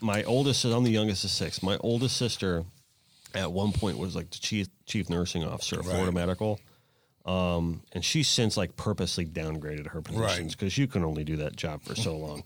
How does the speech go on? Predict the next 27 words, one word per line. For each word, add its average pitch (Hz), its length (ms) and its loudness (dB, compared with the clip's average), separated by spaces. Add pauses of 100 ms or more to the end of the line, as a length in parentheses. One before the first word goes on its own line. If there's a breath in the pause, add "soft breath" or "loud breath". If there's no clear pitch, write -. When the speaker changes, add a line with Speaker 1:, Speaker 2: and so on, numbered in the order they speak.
Speaker 2:
<laughs> - 100 -20
Yeah. 82 200 -4
Speaker 1:
You 87 60 0
know, 85 60 2
so 110 140 2
now 131 180 8
she 131 240 6
basically 110 600 4
runs 98 280 4
a 95 80 4
whole 92 220 2
floor 92 320 0
here 107 180 4
at 98 80 0
Coral 95 260 2
Springs 92 300 -2
Medical. 123 480 4 (200)
<clears throat> - 220 -20
And 95 140 2
to 104 100 4
her, 113 200 6
that's, 95 240 2
like, 92 140 0 (640 soft breath)
an 85 180 -4
easy 90 160 2
Speaker 2:
Right. 87 140 2
Speaker 1:
job, - 220 -4